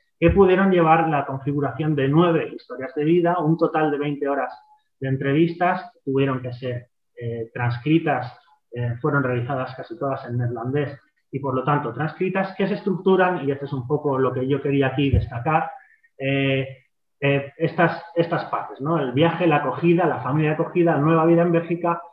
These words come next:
y un resumen de la experiencia. Por no, no puedo, eh, detenerme en todas y cada una de, de las citas que aquí se les ilustro, pero por eso se las pongo, por si alguien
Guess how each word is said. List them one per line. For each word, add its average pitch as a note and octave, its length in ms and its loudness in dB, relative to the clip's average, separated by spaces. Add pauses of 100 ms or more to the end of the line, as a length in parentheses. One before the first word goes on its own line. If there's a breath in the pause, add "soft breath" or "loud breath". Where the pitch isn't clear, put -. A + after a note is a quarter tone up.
(120)
y D#3+ 120 6
un E3+ 100 10
resumen D3 360 0
de B2 80 0
la A2+ 80 -2
experiencia. - 640 -14 (460)
Por D#3 440 4
no, E3 1160 4 (360)
no D#3 260 2
puedo, D#3 500 4 (100)
eh, A#2 300 -8 (200)
detenerme C3 540 0
en C3+ 120 -2
todas D3 300 0
y C3+ 60 -6
cada C3+ 240 -4
una C#3 200 0
de, A#2+ 340 -4 (120)
de B2+ 180 -4
las B2 280 0 (840)
citas D3 360 -2
que C3+ 60 -6
aquí B2+ 220 -2
se A#2 140 -6
les B2 240 -4
ilustro, F3+ 520 2 (220 loud breath)
pero A#2+ 180 -4
por B2 120 -2
eso C#3 160 2
se C3+ 100 -2
las B2+ 160 -4
pongo, D3+ 300 -2
por B2+ 160 -8
si C3+ 80 -6
alguien C3+ 360 -2